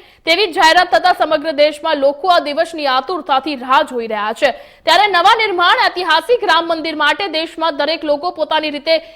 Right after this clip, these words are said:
કંઈક ને કંઈક ભેટ અર્પણ કરવા માટે આતુર થઈ રહ્યા છે. ત્યારે સુરતના જ્વેલર્સ વેપારી દ્વારા રામ મંદિર સાથેનો અનોખો નેકલેસ તૈયાર કરવામાં આવ્યો છે.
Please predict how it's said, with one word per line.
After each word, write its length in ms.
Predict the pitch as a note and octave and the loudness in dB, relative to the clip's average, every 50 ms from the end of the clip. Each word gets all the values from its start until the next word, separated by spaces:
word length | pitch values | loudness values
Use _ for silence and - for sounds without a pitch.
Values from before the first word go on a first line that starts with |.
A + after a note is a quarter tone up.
| - _ _ | -20 _ _
કંઈક 300 | - F4 F#4 G#4+ B4 B4 | -2 0 2 2 0 0
ને 120 | A#4 A#4 | -2 -4
કંઈક 360 | A4 - F4 D#4 E4 E4+ - F4 | -4 -2 0 0 0 0 -2 -6
ભેટ 340 | C4 C#4+ C#4+ D4+ F#4 G4 | -8 -6 -4 -4 -2 0
અર્પણ 280 | G#4+ - - - D4+ D4+ | 0 -2 -2 -2 -6 -4
કરવા 260 | D4 D4 D4 D4 C#4+ | -4 -2 -2 -2 -2
માટે 320 | C#4 C#4 C#4 C#4+ C#4+ F#4+ F#4 | 0 0 0 0 0 0 0
આતુર 400 | D4+ C#4 C4+ - E4+ D#4 C4+ A#3 | 0 0 0 -2 -4 -6 -6 -6
થઈ 220 | - - A#3 A#3 | -6 -4 -4 -4
રહ્યા 260 | B3+ B3+ A#3+ B3 C4 | -2 -2 0 0 0
છે. 180 | B3+ - D#4+ B3+ | 0 0 -2 -2
ત્યારે 480 | - - - - _ - - C4+ D4 | -2 -6 -16 -18 _ 0 2 4 4
સુરતના 500 | D4+ D4 - D#4+ D#4+ F4 F4+ F4+ F#4 F#4 | 2 0 -2 -2 2 2 2 2 2 0
જ્વેલર્સ 440 | F4+ C#4 D#4 D4+ D4+ D#4+ D#4+ D#4 - | 0 2 0 0 2 2 0 0 0
વેપારી 340 | D#4 C#4+ C#4 D4 D4 D4+ D#4 | -4 -2 0 2 0 0 0
દ્વારા 280 | C4+ C#4 C#4 C#4+ E4 F4 | 0 0 2 2 2 2
રામ 240 | E4 D4 C#4+ D4 | 2 0 0 0
મંદિર 280 | D4 D4 D4 C#4+ D4+ D4+ | 0 -4 -6 -6 -8 -8
સાથેનો 440 | C#4 - C#4+ C4+ C4+ D4+ C#4+ C4+ C#4+ | -4 -2 -2 -2 -2 -2 0 2 2
અનોખો 560 | D4 - C4+ C#4 C#4 C#4+ D4+ D4 D4 E4 D#4+ | 2 2 2 0 2 0 -2 -2 -2 -4 -4
નેકલેસ 520 | D4+ C4+ B3+ B3 B3+ - D4+ D4+ E4 F4 E4+ E4+ - | -4 -2 -4 -4 -4 -4 -2 0 0 0 0 -2 -2
તૈયાર 380 | D#4+ C#4 C4 C#4 D4 C4 G#3+ | -2 -2 0 2 2 2 0
કરવામાં 520 | G#3+ - A#3 A3 A3 A3+ G#3+ A3+ A3+ G#3+ G3+ | -2 -4 -6 -6 -6 -6 -8 -8 -8 -8 -8
આવ્યો 260 | G3 A3 G#3+ G#3 A3 | -8 -8 -10 -12 -12
છે. 240 | A3 - C4 G3+ | -10 -10 -10 -10